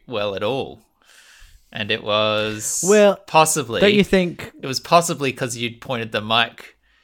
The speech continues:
Speaker 1: not at your mouth.
Speaker 2: Don't you think, uh, though, at this point,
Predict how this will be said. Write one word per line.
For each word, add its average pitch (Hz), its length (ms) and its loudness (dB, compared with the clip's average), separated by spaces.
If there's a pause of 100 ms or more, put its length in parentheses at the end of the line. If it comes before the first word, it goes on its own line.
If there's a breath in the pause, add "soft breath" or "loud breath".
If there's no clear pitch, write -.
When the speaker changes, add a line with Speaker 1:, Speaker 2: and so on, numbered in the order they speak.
(480)
Speaker 1:
not 113 360 -2
at - 160 -4
your 101 160 -4
mouth. 104 560 -4 (1700 soft breath)
Speaker 2:
Don't 208 140 -4
you 247 80 -2
think, 220 240 -2
uh, 135 260 0
though, 139 200 2
at 127 240 -2
this 147 160 2
point, 135 440 -2